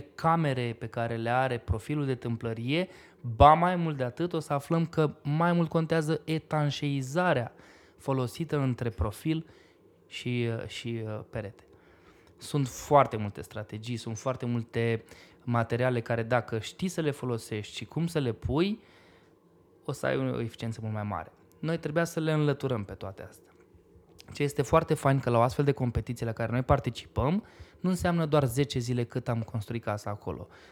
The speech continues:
Înseamnă doi ani de activitate urmărită de către un juriu de specialitate, unde noi avem predări intermediare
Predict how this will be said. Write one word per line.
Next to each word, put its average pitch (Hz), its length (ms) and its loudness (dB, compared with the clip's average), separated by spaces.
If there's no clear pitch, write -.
Înseamnă 151 360 0
doi 143 300 6
ani 143 180 6
de 131 80 4
activitate 135 840 0
urmărită 139 580 4
de 135 120 2
către 127 300 -2
un 120 160 2
juriu 135 260 0
de 120 100 -4
specialitate, 117 880 -2
unde 147 220 0
noi 156 120 2
avem 165 220 2
predări 151 360 4
intermediare 131 840 2